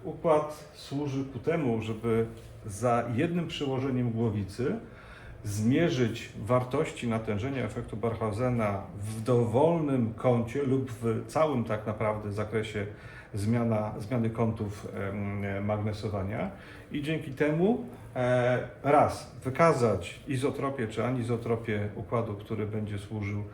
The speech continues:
do tego, by w późniejszym etapie, e, wyliczyć czy wyznaczyć tak naprawdę wielkość odkształcenia i wyliczyć tak naprawdę naprężenie. E,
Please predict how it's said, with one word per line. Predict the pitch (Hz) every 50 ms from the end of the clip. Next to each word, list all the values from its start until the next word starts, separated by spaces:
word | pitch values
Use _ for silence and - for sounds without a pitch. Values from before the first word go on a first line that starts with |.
| - - - - - -
do | 101 110 101
tego, | - 120 107 104 110 135 156 180 185 160 131 117 113
by | 110 123 131 147 165 185 208 214 - - - - 113
w | - -
późniejszym | - - 135 127 117 117 135 151 165 - - 151 131 120
etapie, | 113 117 131 120 - - - 139 156 185 214 208 - - - - - - - - - - -
e, | - 117 120 123 123
wyliczyć | 120 117 117 117 110 135 131 117 - 160 - - 156 143 - -
czy | - 131
wyznaczyć | - - 120 107 107 120 127 127 - 135 123
tak | - 127 123 -
naprawdę | 127 98 - 123 120 117 117 117
wielkość | 104 107 120 113 113 - 113 107 - -
odkształcenia | 101 - - - - 101 98 - - 143 139 127
i | 110
wyliczyć | 90 92 98 95 113 110 - 104 -
tak | - - -
naprawdę | - 95 - - 101 92 90 95
naprężenie. | 90 90 87 - 92 90 90 90 85 - - - - - - - - - - - - - - - - - - - - - -
E, | 127 127 127 131 131